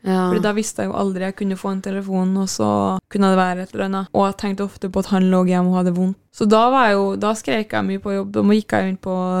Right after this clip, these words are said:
Speaker 2: toalettet og, um, skrek da.
Speaker 1: Åh.
Speaker 2: Ehm, mens nå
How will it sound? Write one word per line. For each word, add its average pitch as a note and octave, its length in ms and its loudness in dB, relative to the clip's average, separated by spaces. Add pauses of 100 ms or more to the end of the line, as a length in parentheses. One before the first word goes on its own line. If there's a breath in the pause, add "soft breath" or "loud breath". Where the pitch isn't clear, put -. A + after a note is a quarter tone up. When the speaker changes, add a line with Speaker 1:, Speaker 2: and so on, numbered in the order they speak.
Speaker 2:
toalettet F#3 540 0
og, - 260 -2
um, G#3 220 -2 (120)
skrek G#3 480 -6
da. G#3+ 120 -8 (440)
Speaker 1:
Åh. G3 520 -6
Speaker 2:
Ehm, F#3+ 680 -2 (880)
mens G3+ 320 0
nå F#3+ 420 2